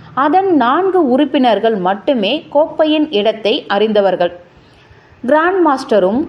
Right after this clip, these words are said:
அவரின் மூன்று சக-, சகோதரத்தன்மை கொண்டவர்களும், "த-, உன் தாத்தா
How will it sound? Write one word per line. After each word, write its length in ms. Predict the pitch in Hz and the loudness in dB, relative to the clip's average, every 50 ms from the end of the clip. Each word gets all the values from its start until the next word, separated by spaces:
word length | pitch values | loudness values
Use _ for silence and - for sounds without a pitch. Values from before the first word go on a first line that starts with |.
| - | -4
அவரின் 500 | - 240 277 302 339 359 359 359 359 349 | -4 -2 0 0 0 0 2 2 2 2
மூன்று 460 | 311 262 269 302 330 330 302 - 339 339 339 - | 2 4 4 2 2 2 2 0 -2 -2 0 0
சக-, 400 | 233 226 254 269 294 311 311 - - - - - _ _ _ _ _ _ _ - | -2 0 2 2 2 2 0 -2 -8 -18 -20 -20 _ _ _ _ _ _ _ -4
சகோதரத்தன்மை 840 | 285 269 285 311 320 330 330 320 320 - 285 277 277 277 285 285 277 | -2 0 2 2 2 2 2 0 0 0 -2 0 2 0 0 0 0
கொண்டவர்களும், 840 | - 220 214 214 226 226 220 202 196 170 180 180 202 254 302 339 330 - - - - _ _ _ | -2 -2 0 2 2 2 2 2 2 0 0 0 0 0 0 -2 -2 -6 -14 -20 -20 _ _ _
"த-, 160 | - 294 285 - - | -2 -2 -2 -2 -2
உன் 340 | 233 262 302 339 359 339 | 0 0 2 2 0 0
தாத்தா 520 | - 262 247 277 277 277 - 311 311 311 | 0 0 0 0 -2 -2 0 0 0 0